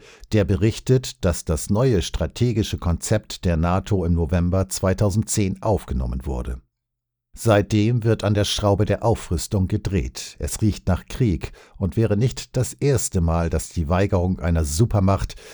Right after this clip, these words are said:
ihren eigenen Abstieg zu akzeptieren, blutig endet. Die kruden Töne nach einem begrenzten Atomschlag des U-S-Präsidenten Donald Trump,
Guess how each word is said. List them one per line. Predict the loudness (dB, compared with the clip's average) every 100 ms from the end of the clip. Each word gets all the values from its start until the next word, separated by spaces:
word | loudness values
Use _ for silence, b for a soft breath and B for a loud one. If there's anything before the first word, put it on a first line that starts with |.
| B
ihren | -4 -2 0
eigenen | 0 0 0 -2
Abstieg | -4 -6 -2 -2 -2
zu | -4
akzeptieren, | -6 -8 -4 -4 -2 -2 2 2 0
blutig | -2 -4 -4 -8 -4
endet. | -4 -2 -6 -10 -16 _ _ _ _ _ _ _ -2
Die | -2
kruden | -2 2 4 6 4 4
Töne | 4 4 4 4
nach | 0
einem | 0 -2
begrenzten | -2 -2 0 0 0 -4
Atomschlag | -4 -4 2 4 2 0 0 0 0
des | -4 -4
U-S-Präsidenten | -4 -2 -2 -2 -2 0 0 2 2 2
Donald | 2 2 0 -4 -8
Trump, | 0 2 2 0